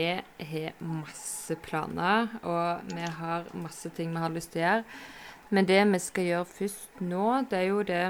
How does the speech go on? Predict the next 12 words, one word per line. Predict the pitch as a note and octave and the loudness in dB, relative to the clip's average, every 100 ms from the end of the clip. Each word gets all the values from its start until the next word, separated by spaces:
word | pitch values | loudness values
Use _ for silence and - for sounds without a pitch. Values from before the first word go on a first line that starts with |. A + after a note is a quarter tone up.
| - | -2
vi | F3 E3+ F3 - E3+ | -2 0 -2 -4 -8
jobber | - D#3+ - F#3+ | -2 -2 0 0
jo | G3+ F#3 | 0 0
konstant | - D#3+ - D#3+ E3+ - F3 | -4 -10 -4 -4 -4 -4 -4
med | D#3+ D#3+ | -2 -2
leverandører, | D#3+ - D#3 - D#3+ F3+ G3 A3 | -2 -4 -6 -2 0 0 2 2
med | G3+ E3 E3 | 4 0 -2
produkter, | - F3 - F#3+ - - A#3+ B3+ B3+ - | -2 -4 -4 -6 -8 -2 2 2 0 -4
at | F3+ - | -8 -6
vi | E3+ | -8
skal | - - | -8 -20
få | - - D#3+ | -18 -4 -2